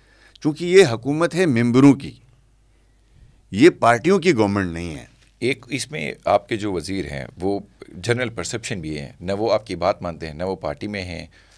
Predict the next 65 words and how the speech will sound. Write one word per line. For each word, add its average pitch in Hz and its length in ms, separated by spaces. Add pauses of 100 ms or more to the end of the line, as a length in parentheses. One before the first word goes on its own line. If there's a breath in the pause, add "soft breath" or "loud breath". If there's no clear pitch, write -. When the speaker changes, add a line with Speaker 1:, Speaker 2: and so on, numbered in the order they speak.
(380 soft breath)
Speaker 2:
अ, 87 240
इंजीनियर 98 300
अनवर 87 200
साहब। 69 260 (440 soft breath)
इसी 131 200
तरह 120 160
गुलाम 95 220
मोहम्मद 107 480
साहब 95 220
भी 92 100
कह 95 160
रहे 92 100
हैं, 69 80
आपके 92 180
साथ 92 260
एक 92 140
कन्फ्रंटेशन 85 600
मोड 85 260
में 80 120
हैं, 80 220
आपकी - 220
पार्टी - 320
के - 80
डिसीजन 92 280
को - 120
ओन 90 160
नहीं 90 120
करते - 300
हैं। 78 200 (120)
वाकई 76 280
में 131 140
ऐसा 117 240
है 101 220
या 101 120
कोई 90 160
आप 87 160
लोगों 101 120
ने 143 60
Speaker 1:
नहीं, 190 80
नहीं, 196 100
Speaker 2:
वाकई 180 100
Speaker 1:
ऐसी - 100
कोई - 60
Speaker 2:
रिलेशनशिप 143 240
Speaker 1:
बात 120 100
Speaker 2:
भी 98 100
Speaker 1:
नहीं 165 100
Speaker 2:
है? 180 260
Speaker 1:
है। 160 60
बाकी 107 360
उस 135 260
दूसरे 113 320
साहब 101 300
के 107 60
हवाले 95 240
से 92 140
मैं 90 140
कोई 87 140
जिक्र 85 220
नहीं 131 160
करूँगा। 139 340
गुलाम 95 320
अहमद 92 120
साहब 87 260
से 156 340